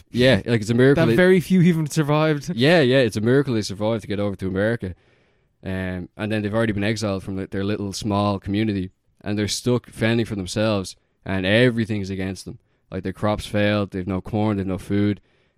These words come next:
Speaker 1: um, they can't
Speaker 2: Their baby just got mashed up. <laughs>
Speaker 1: Yeah, and they, they don't know what exactly is happening out in the woods.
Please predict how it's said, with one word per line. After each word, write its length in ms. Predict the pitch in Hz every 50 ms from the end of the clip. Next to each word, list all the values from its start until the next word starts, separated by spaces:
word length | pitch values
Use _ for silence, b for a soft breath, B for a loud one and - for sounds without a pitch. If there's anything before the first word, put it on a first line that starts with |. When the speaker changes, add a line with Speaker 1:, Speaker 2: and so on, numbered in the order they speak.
| _ -
Speaker 1:
um, 440 | 90 90 92 92 92 92 90 87 - -
they 80 | 101
can't 380 | - 117 110 104 104 - - -
Speaker 2:
Their 140 | 170 165 156
baby 460 | 131 - 160 160 165 175 170 170 160
just 160 | 151 151 143
got 120 | 180 170 151
mashed 460 | 151 151 156 156 156 156 147 - -
up. 160 | 160 165 156 - -
<laughs> 60 | 196
Speaker 1:
Yeah, 400 | 101 110 120 127 139 143 135 117 107
and 80 | 110
they, 100 | 107 110 104
they 180 | 98 107 104
don't 220 | 95 110 117 123 123
know 180 | 117 113 113 110
what 560 | 104 101 62 76 95 101 107 113 120 - - -
exactly 400 | 101 95 107 110 110 117 113 98
is 60 | 95
happening 340 | 104 104 110 - 127 113 110
out 60 | 110
in 80 | 107 98
the 60 | 95
woods. 480 | 95 101 110 120 127 127 - - -